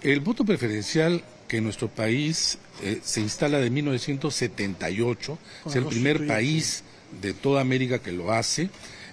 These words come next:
Speaker 1: en realidad lo que llevó adelante es una lucha fratricida al interior de los partidos, ¿no?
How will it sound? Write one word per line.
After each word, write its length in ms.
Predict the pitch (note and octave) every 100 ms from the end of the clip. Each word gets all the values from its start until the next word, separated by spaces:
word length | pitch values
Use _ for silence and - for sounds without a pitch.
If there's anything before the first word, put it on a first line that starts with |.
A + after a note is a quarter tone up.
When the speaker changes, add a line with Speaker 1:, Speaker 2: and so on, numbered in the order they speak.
| -
Speaker 1:
en 120 | B2+
realidad 400 | B2+ A#2+ B2 C#3+
lo 220 | E3 D3+ C#3+
que 160 | B2
llevó 320 | G#2+ A2+ B2
adelante 500 | E3+ E3 D#3+ F3 E3
es 100 | D3 C#3
una 140 | C3
lucha 320 | C3 C3 D3+ - - -
fratricida 800 | - D#3+ F3+ F3 D3 - G3 G3
al 80 | D3
interior 380 | A2+ G#2+ G#2 G#2+
de 80 | G2
los 100 | F2
partidos, 600 | - D2 - C2 A#1+ -
¿no? 180 | D#3+